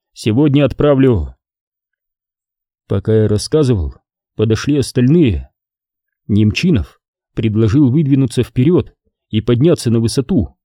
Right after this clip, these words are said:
откуда было виднее впереди лежащую местность. На этот раз нам была поставлена задача вместе с ротой батальона Немчинова захватить шоссе и дальше развивать успех левее Бюттова.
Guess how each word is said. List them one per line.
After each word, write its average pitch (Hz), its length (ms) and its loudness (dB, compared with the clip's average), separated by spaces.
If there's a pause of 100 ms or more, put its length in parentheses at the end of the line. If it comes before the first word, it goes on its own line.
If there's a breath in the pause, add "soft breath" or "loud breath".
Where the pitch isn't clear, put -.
(220)
откуда 127 460 -2
было 135 220 2
виднее 123 420 0
впереди 135 400 -2
лежащую 156 500 2
местность. 135 540 -2 (1600)
На 98 180 -2
этот 123 300 0
раз 117 400 -2 (380)
нам 107 200 -2
была 143 200 0
поставлена 135 560 0
задача 131 640 -2 (500)
вместе 117 500 0
с - 120 -6
ротой 135 260 0
батальона 120 480 0
Немчинова 117 680 0 (340)
захватить 120 560 -2
шоссе - 580 -2 (400)
и 110 140 -4
дальше 135 420 0
развивать 120 500 -2
успех 170 380 -2
левее 170 300 2
Бюттова. 113 600 -4